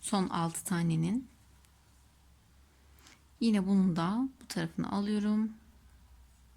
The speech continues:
Tamamının. Ve tamamını aldım.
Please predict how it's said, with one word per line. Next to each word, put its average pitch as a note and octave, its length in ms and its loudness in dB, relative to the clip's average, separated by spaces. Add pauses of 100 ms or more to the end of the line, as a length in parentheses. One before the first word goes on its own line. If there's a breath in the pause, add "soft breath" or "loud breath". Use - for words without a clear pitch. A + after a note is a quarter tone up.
(3500 loud breath)
Tamamının. F#3 720 0 (4000)
Ve C#4 120 -4
tamamını F#3 560 -2
aldım. A3 420 -2